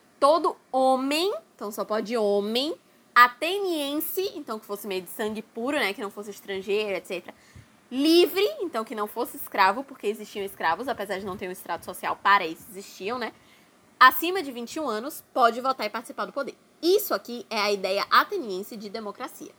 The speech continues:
Então, quando a gente fala que a democracia surgiu em Atenas, não foi uma democracia geralzona, foi essa daqui, entendeu? Você tem que ser homem,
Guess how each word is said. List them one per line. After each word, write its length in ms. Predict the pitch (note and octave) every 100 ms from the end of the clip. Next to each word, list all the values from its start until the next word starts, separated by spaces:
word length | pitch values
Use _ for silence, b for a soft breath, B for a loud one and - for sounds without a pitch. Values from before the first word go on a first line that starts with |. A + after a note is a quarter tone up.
| _
Então, 120 | G#3
quando 140 | G3 G#3+
a 20 |
gente 120 | G#3+
fala 180 | G3+ F#3+
que 60 | G#3
a 40 |
democracia 460 | F#3 F#3 G3+ - F#3+
surgiu 280 | A3 F3
em 80 | D#3
Atenas, 400 | D3 G3+ A#3 E3+ b b -
não 80 | G#3+
foi 120 | G#3
uma 60 | A3
democracia 520 | A3+ A3+ A#3+ A#3 G#3
geralzona, 600 | A3+ A#3+ F#4 G#3 C#3 - -
foi 140 | F3
essa 200 | E3+ A3
daqui, 300 | F4 - D#3+ F#3+
entendeu? 260 | G3+ F#3
Você 120 | G#3
tem 120 | F#3+ F3+
que 60 |
ser 200 | - - -
homem, 360 | F#3+ A3+ E4